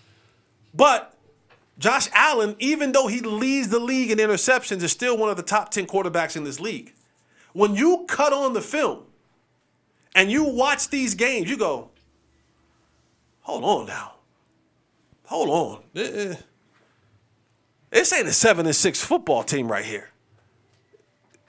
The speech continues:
Th-, th-, this, this roster, this team, the, the way that they're playing, th-, this isn't a seven and six football team. It, it looks different.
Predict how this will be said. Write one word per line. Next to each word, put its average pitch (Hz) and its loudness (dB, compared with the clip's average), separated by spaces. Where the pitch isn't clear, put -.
Th-, 214 -4
th-, 277 2
this, 320 2
this 320 2
roster, 262 2
this 226 -2
team, 277 -2
the, 196 0
the 170 -2
way 233 2
that 233 -6
they're 226 0
playing, 240 -2
th-, 240 -2
this 277 0
isn't 269 -2
a 208 -2
seven 220 -2
and 180 -4
six - -4
football 208 0
team. 147 -4
It, 185 -2
it 202 0
looks 285 0
different. 214 -2